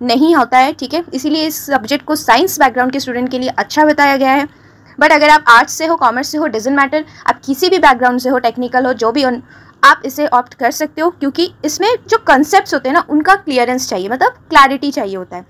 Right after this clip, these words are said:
आप जो भी पढ़ते हो, you have to be very clear about it। और आपकी समझ जो है ना, वो बहुत intellectual level की होनी चाहिए। But ये बहुत बड़ी बात नहीं है, ये तो हर subject के साथ ऐसा है, ठीक है।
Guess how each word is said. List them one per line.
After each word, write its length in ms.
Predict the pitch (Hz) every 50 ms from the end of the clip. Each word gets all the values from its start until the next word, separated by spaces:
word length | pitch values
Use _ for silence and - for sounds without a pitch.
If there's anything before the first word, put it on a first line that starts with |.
| _ _ _ - -
आप 120 | 226 214
जो 140 | 208 247 240
भी 100 | 277 339
पढ़ते 280 | 339 330 311 - -
हो, 100 | 339 349
you 100 | 339 277
have 180 | 254 254 254 -
to 60 | 233 254
be 120 | 277 196 196
very 200 | 208 208 240 254 - -
clear 260 | 254 277 285 262 220
about 280 | 196 190 185 180 - 175
it। 80 | 151 - - - - - - - -
और 220 | 240 254 330 359 - _ - _ - -
आपकी 300 | 240 254 262 - 349 381
समझ 420 | - - - 285 254 269 311 370
जो 160 | 262 - 294
है 80 | 311 262
ना, 100 | 277 359 415
वो 80 | 302 294
बहुत 220 | 240 285 294 349 -
intellectual 520 | - 302 277 311 285 262 262 - 330 302 277
level 220 | 240 214 214 214
की 120 | 214 - 247
होनी 200 | 233 196 196 190
चाहिए। 280 | - 190 180 175 175 - - - _ _ _ _ _ _ - - - _ - _ - -
But 180 | 247 285 294 320
ये 80 | 339
बहुत 180 | 320 320 339 349
बड़ी 280 | 247 214 220 220 269
बात 200 | 269 285 262 254 -
नहीं 160 | 254 240 240
है, 80 | 269 294
ये 60 | 277
तो 100 | - 285
हर 140 | 254 262 294
subject 360 | - - 277 233 240 240 -
के 80 | - 196
साथ 180 | - 233 208 202
ऐसा 200 | 196 196 - 226
है, 140 | 214 214 254 _ _ - - - _ _ -
ठीक 160 | 330 320 -
है। 80 | 359